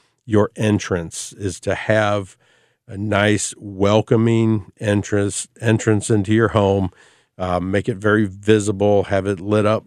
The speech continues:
you know, really well. Um, maybe have some landscape lighting that helps them see the sidewalks and get up to the house. Um, hang some holiday decorations to really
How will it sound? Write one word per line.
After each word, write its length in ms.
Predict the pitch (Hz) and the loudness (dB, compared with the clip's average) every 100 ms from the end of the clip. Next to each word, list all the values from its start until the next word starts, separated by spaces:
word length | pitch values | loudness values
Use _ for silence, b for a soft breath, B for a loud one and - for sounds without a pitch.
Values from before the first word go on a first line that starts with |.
| _ | _
you 140 | 123 104 | -4 0
know, 320 | 98 98 92 | 0 -2 -8
really 240 | 95 107 110 | -2 0 0
well. 580 | 104 101 104 104 101 - b b b _ | 0 2 2 2 0 -2 b b b _
Um, 560 | 101 95 90 87 92 - - | -4 -2 -2 -4 -12 -16 -12
maybe 360 | 117 107 110 | -2 2 2
have 200 | 95 104 | 2 0
some 240 | - 95 90 | -2 -6 -2
landscape 640 | 98 107 104 - 110 101 | 0 0 -2 -2 -2 0
lighting 520 | 101 101 107 107 101 | 0 2 2 -2 -4
that 220 | 95 98 80 | -4 -4 -6
helps 380 | - 95 92 | -6 -6 -6
them 240 | - 101 98 | -6 -4 -4
see 260 | - 104 | -2 0
the 140 | 101 92 | 0 -2
sidewalks 760 | - 101 101 92 95 95 - | 0 0 0 0 2 0 -4
and 200 | 95 92 | -12 -12
get 180 | 95 101 - | -10 -10 -6
up 300 | 104 104 _ | -8 -8 _
to 380 | - 110 107 107 | 0 4 4 2
the 100 | 98 | 0
house. 600 | - 98 95 95 - - b b b b b _ | -2 -2 -2 -4 -6 -6 b b b b b _
Um, 520 | 104 92 87 85 87 - | 0 2 2 -2 -10 -12
hang 320 | - 120 143 | -2 2 4
some 280 | 143 165 160 | 4 4 2
holiday 420 | 156 160 160 151 | 4 4 4 2
decorations 880 | 147 139 131 135 131 131 156 156 127 | 0 -2 -2 -2 -2 -2 0 0 -2
to 140 | - 107 | -6 -6
really 420 | 101 123 117 101 | -2 0 0 -4